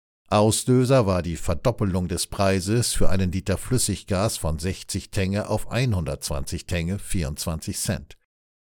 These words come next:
In der Stadt Schanaosen war es bereits im Dezember zweitausendelf zu einem Aufstand von entlassenen Ölarbeitern gekommen, bei dem es auch Tote gab. Der Leiter des russischen Duma-Komitees für Fragen der Gemeinschaft unabhängiger Staaten, Leonid Kalaschnikow,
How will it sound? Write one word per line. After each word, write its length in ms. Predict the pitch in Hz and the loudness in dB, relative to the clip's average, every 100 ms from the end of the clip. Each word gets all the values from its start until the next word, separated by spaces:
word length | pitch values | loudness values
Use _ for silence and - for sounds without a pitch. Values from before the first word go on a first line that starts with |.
| _ - | _ -2
In 140 | 135 | 2
der 100 | 147 | 2
Stadt 300 | - 170 165 | 4 2 2
Schanaosen 1000 | - 123 120 156 104 101 98 101 139 123 | 2 2 2 4 4 2 0 -2 -2 0
war 180 | 101 92 | 0 0
es 140 | - | 0
bereits 460 | 117 98 98 - 110 | -2 0 0 -2 -6
im 100 | 92 | -4
Dezember 580 | 87 - 110 107 98 | -4 -2 -2 0 -2
zweitausendelf 960 | - 107 92 101 87 95 - 120 123 - | 0 0 0 0 -2 -4 -2 2 2 2
zu 120 | - - | 0 -2
einem 220 | 80 78 | -4 -6
Aufstand 680 | - 95 90 - 101 104 - | -2 2 4 2 2 0 -2
von 220 | 90 82 | -4 -4
entlassenen 600 | 73 - 90 - 82 80 | -6 -4 -4 -4 -6 -4
Ölarbeitern 760 | 110 127 - 85 87 87 87 87 | 0 0 0 -2 0 0 -2 -2
gekommen, 460 | 95 101 98 104 113 | -2 0 0 0 -2
bei 140 | 117 | -2
dem 180 | 110 113 | -2 -4
es 120 | - | -2
auch 180 | 101 - | -4 -4
Tote 320 | - 113 - - | -2 -2 -2 -10
gab. 380 | - - - - _ _ _ _ _ _ - | -10 -8 -8 -10 _ _ _ _ _ _ 2
Der 140 | 120 | 4
Leiter 440 | 127 135 180 107 80 | 6 6 4 2 0
des 280 | 82 - - | -2 -2 0
russischen 500 | 113 - 107 92 76 | 2 2 0 -2 0
Duma-Komitees 1080 | 127 165 87 87 90 87 85 - 101 135 | 2 4 2 0 -2 -4 -4 -2 -2 -2
für 180 | - 87 | -2 -2
Fragen 460 | - 87 90 101 101 | 2 4 4 2 -2
der 100 | 78 | -4
Gemeinschaft 800 | 71 78 90 90 - 113 - 87 | -4 -2 -2 -2 0 2 0 -2
unabhängiger 680 | 92 87 - 90 85 73 | -2 -2 -2 -2 -2 -4
Staaten, 640 | - - 85 85 - 123 | -4 0 0 0 -2 -4
Leonid 580 | 92 85 78 80 101 110 | -2 -2 -2 -2 -4 -4
Kalaschnikow, 840 | - 73 80 - 101 95 107 104 | -6 -4 -4 -4 -6 -4 -4 -4